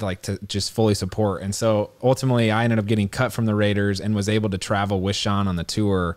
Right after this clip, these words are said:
Um, and it was, it was good because otherwise there's so much tension, I feel like, at least with her, she would perform in front of, you know, forty thousand people and she, she's on this high because she's doing,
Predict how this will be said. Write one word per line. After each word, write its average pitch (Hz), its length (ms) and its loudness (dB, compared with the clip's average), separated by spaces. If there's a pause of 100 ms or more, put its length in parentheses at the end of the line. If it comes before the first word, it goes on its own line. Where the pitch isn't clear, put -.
(420)
Um, 98 320 0
and 104 100 2
it 107 60 2
was, 101 360 -2
it 110 100 -2
was 113 180 2
good 123 320 2
because 110 580 0 (1500)
otherwise 123 720 4
there's 120 160 2
so 143 100 2
much 143 240 2
tension, 135 360 0
I 147 100 2
feel 160 180 4
like, 170 260 2
at 120 60 4
least 123 180 2
with 110 140 2
her, 123 240 4
she - 140 -2
would 123 200 4
perform 127 460 2
in 113 80 2
front 117 220 2
of, 101 200 -2
you 117 80 0
know, 104 100 2
forty 123 320 2
thousand 113 320 2
people 143 340 2
and 117 100 2
she, 135 260 -2 (120)
she's 165 280 -2
on 143 120 4
this 117 140 0
high 123 500 0
because 113 420 -2 (260)
she's 107 360 -2 (600)
doing, 131 680 2